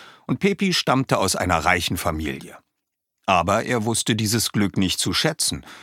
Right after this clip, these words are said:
Er fand Schule langweilig. Also hielt ihm Keti,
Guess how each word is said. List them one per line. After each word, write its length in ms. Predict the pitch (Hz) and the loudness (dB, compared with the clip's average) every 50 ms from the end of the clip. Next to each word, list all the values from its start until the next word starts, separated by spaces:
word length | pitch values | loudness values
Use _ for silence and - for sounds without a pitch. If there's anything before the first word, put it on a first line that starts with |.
| - - _ _ | -20 -20 _ _
Er 140 | - 196 185 | 0 2 2
fand 220 | - 151 120 104 | 4 4 2 2
Schule 280 | - - 117 113 104 92 | 2 2 2 2 2 2
langweilig. 760 | 80 76 76 73 71 69 69 64 67 67 65 - - - - - _ _ _ _ _ _ _ _ _ _ | 2 0 -2 -2 -2 -6 -6 -6 -8 -10 -12 -10 -10 -10 -10 -12 _ _ _ _ _ _ _ _ _ _
Also 380 | - 127 120 107 104 101 117 123 | 2 2 2 4 2 2 0 0
hielt 280 | 107 110 117 107 - - | 0 2 2 0 0 0
ihm 220 | 131 123 - - | -2 -2 -4 -4
Keti, 580 | - - 190 190 95 - - - 80 101 - | -2 -2 0 0 0 -2 -4 -4 -4 -4 -6